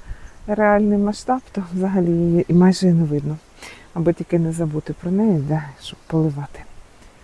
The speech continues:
До речі, бачите, поставила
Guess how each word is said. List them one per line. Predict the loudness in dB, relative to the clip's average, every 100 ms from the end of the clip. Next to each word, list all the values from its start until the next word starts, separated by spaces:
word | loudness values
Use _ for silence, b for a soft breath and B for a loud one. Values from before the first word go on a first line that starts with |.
| b -20 -20 -20 -20 -20 -14 B B B B B B B B B B B -6
До | 0 4
речі, | 4 2 0
бачите, | 0 2 0 0
поставила | 0 0 0 2 4 4 4 4